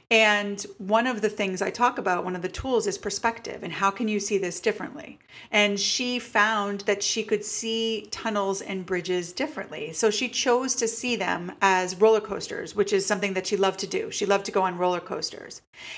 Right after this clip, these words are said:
And so she told herself a different story about tunnels and bridges. And her inner jury, after time, it didn't happen immediately, chose that different story. And with that choice, she was now able to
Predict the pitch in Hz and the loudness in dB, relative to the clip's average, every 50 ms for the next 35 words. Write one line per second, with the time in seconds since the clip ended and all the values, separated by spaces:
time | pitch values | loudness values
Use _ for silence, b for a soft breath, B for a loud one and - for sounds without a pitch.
0 | B - 247 220 208 240 240 226 247 240 - - - 240 240 254 247 - 294 269 | B 2 2 4 6 6 6 4 4 0 -4 0 2 4 4 4 4 0 -2 0
1 | - - 214 214 214 - 208 214 208 214 226 214 214 - - - 277 294 269 202 | 2 2 2 2 2 0 0 0 -2 -2 -2 -2 -2 -2 -2 0 2 2 2 2
2 | - - 202 262 302 294 - - - _ _ _ _ _ _ - 220 190 - 214 | 2 0 0 0 -2 -6 -10 -16 -20 _ _ _ _ _ _ -4 -4 2 6 6
3 | 202 208 214 214 214 - - - _ _ _ _ - - 220 196 190 190 185 - | 6 6 6 4 0 -4 -10 -18 _ _ _ _ -2 -2 0 0 0 -2 -2 -4
4 | - - 190 190 190 240 262 262 - - - - - - - B B B B B | -4 -6 -4 0 2 2 2 2 -2 -6 -6 -8 -10 -10 -12 B B B B B
5 | B - 214 202 220 226 - 247 254 277 277 240 196 - 247 247 233 214 202 202 | B -2 0 2 2 2 2 2 2 2 0 0 0 0 2 4 4 4 4 4
6 | 220 208 - 196 196 196 - 269 269 - 233 196 185 185 214 240 - 214 214 214 | 2 4 4 2 2 2 0 -2 -2 -2 -2 -2 0 0 -2 -2 -2 -2 -4 -2
7 | 208 185 202 196 214 202 190 196 214 202 190 165 160 180 185 180 175 B B B | 0 -2 -2 -2 -2 -2 -2 -2 -2 -2 -2 -4 -4 -4 -6 -6 -8 B B B
8 | B B B B _ - - - 262 240 240 247 262 262 240 208 247 214 202 196 | B B B B _ -4 0 2 4 4 4 4 4 0 0 2 4 4 4 2
9 | 202 - 208 202 - 202 196 - - - - 269 254 214 - - - - - - | 0 -2 -2 -2 -4 -6 -6 -4 -4 -4 -2 0 0 -2 -2 -6 -10 -14 -16 -20
10 | _ _ _ _ _ _ - 247 220 214 214 262 320 311 - 233 190 196 - - | _ _ _ _ _ _ 2 2 4 4 2 0 0 4 4 4 4 4 0 0
11 | - 311 269 220 214 208 - - 247 220 214 202 196 214 214 208 208 220 247 262 | 2 2 4 4 2 2 2 0 2 2 2 2 4 2 2 4 4 4 2 4
12 | 262 269 269 269 - 247 208 190 185 185 190 202 196 - | 4 2 0 0 2 4 4 4 4 4 2 0 -2 -6